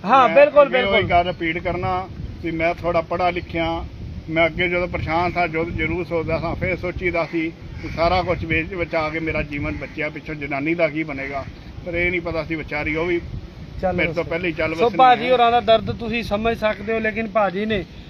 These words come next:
Speaker 1: ਅੱਜ ਪੱਚੀ ਮਿੰਟ ਸਾਨੂੰ ਟੀਮ ਨੂੰ ਫੋਨ ਕੀਤਾ ਕਿ ਅਗਰ ਮੈਨੂੰ ਬਚਾ ਸਕਦੇ ਹੋ ਤਾਂ ਬਚਾ ਲਓ। ਟੀਮ ਪਹੁੰਚੀ, ਇਹਨਾਂ ਨੂੰ ਬਚਾਇਆ। ਸੋ ਸਾਰੇ Facebook ਪਰਿਵਾਰ ਦਾ ਬਹੁਤ ਬਹੁਤ ਧੰਨਵਾਦ।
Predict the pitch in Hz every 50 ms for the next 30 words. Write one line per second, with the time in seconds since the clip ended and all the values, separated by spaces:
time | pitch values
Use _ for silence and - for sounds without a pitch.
0 | - - - - 202 208 220 214 202 226 220 220 - 240 254 254 247 240 202 -
1 | - 233 226 220 220 226 202 - 226 220 220 226 233 233 - - - 202 220 247
2 | 269 269 214 233 226 - 233 233 233 226 - 233 233 226 202 226 226 214 214 214
3 | 220 208 180 202 196 - 196 196 202 - 208 214 196 202 196 214 214 208 220 220
4 | 208 190 202 - - 185 185 196 214 214 208 - 208 202 208 202 170 196 202 208
5 | 190 - 233 233 226 185 - - - - - - 202 220 226 226 233 233 233 233
6 | 202 208 202 - 208 196 202 208 208 - - 214 196 - - 196 214 233 277 285
7 | 190 226 226 220 170 180 214 233 202 - 240 220 214 208 208 208 196 214 202 180
8 | - - - - - - - - 160 147 202 220 247 269 208 220 214 233 226 185
9 | 226 220 214 208 202 220 226 226 208